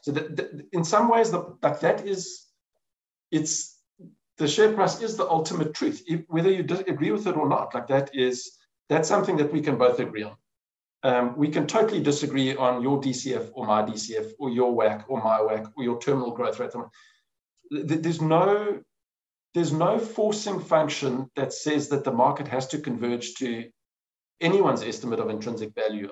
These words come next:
over time. Like, that's just, that's, that's a commonly held belief that's,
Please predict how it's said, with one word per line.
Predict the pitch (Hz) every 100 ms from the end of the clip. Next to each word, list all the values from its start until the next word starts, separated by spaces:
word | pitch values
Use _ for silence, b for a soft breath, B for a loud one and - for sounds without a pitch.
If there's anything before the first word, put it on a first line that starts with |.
| 101
over | 98
time. | - 98 - -
Like, | -
that's | 160 165
just, | 190 185 - - _ _ _ _ _ _ _
that's, | 156 156 - - - _ -
that's | 143 143
a | 156 -
commonly | - 214 233 214
held | 143 160 156
belief | 127 139 139
that's, | - 131 - - - -